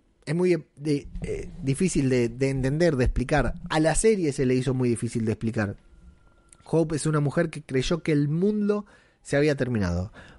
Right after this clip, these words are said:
No había esperanza, no valía la pena por qué luchar, la gente era mierda. Entonces estaba desperdiciando sus dones, ¿sí? Es una persona muy inteligente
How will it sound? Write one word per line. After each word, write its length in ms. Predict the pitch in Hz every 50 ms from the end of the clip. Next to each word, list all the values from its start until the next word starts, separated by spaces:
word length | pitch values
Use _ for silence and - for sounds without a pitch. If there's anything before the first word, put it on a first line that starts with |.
| -
No 260 | - 117 120 135 143 147
había 220 | 135 127 123 117
esperanza, 680 | 107 - 110 117 139 156 170 180 175 - 202 196 196 - -
no 180 | 123 127 127
valía 260 | 123 123 120 123 123 120
la 140 | 117 104
pena 220 | 104 120 117 113 101
por 120 | 113 101
qué 120 | 117 110 107
luchar, 360 | 104 104 - 147 156 160 - -
la 220 | - 135 123 113
gente 420 | - - 135 131 131 120 120 113 110
era 160 | 104 110 113
mierda. 500 | 135 156 170 165 160 160 160 170 175 175 - - - - - - -
Entonces 680 | - 165 160 160 160 196 202 190 185 - 196 185 156 - _
estaba 640 | - 147 - - 185 180 180 180 180 180 - - _
desperdiciando 1160 | 135 143 143 165 160 151 - - - 151 151 151 147 156 156 - - 196 190 190 190 202 180
sus 220 | - - 139 135
dones, 640 | 151 165 165 135 113 101 98 95 - - - - - _ _ _
¿sí? 220 | - - 135 156
Es 160 | 160 143 - -
una 180 | 135 135 131
persona 480 | 131 135 127 - 156 147 131 120 110 - - - - - - - - _ _
muy 340 | 127 139 165 214 254 254 220
inteligente 800 | 185 160 160 160 156 - 214 208 196 185 175 185 190 214 254